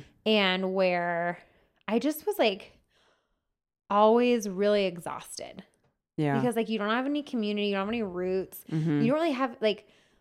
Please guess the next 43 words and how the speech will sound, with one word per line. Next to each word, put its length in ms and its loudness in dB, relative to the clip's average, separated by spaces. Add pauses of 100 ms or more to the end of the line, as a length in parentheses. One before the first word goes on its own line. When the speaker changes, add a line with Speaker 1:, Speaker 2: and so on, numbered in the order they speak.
(480)
Speaker 1:
you 100 2
know, 100 2
like, 160 0
while 200 8
you 120 4
don't 140 4
really 140 2
have 200 2
anything 260 0
to 100 0
lose, 500 -2
you 120 0
also 200 2
don't 80 0
really 140 -4
have 180 -4
anything 220 -2
to 60 -4
fall 240 -4
back 300 -6
on. 240 -2 (100)
Speaker 2:
Mm-hmm. 300 -2 (600)
Speaker 1:
And 140 -4
so 140 0
you're 200 2
just 160 -6
kind 140 -4
of, 120 -2
like, 320 2
out 280 0
there, 400 -4
and 140 -2
it 60 -2
gets, 220 -4
like, 120 -2
really 300 0
exhausting. 800 -6
<laughs> 20 -12
Speaker 2:
Yeah. 400 2 (360)
Have 180 0
you 260 4
lived 240 2
alone? 540 2